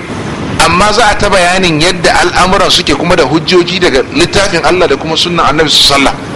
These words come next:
Abinda da a ce malamanmu sun yi, ba na jin wannan al'amari da ya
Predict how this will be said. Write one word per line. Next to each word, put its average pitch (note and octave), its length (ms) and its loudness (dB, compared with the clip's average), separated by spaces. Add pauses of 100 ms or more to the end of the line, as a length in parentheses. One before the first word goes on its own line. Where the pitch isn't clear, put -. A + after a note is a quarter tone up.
(480)
Abinda G3+ 560 0
da C#3+ 320 2
a C3+ 100 -6
ce F3 260 2
malamanmu C#3 840 0
sun C#3+ 340 0
yi, C#3+ 240 -2 (760)
ba G3 300 2
na E3 240 0
jin D#3+ 260 0 (540)
wannan F#3 640 0
al'amari D3+ 680 0
da D3 100 -2 (120)
ya - 20 0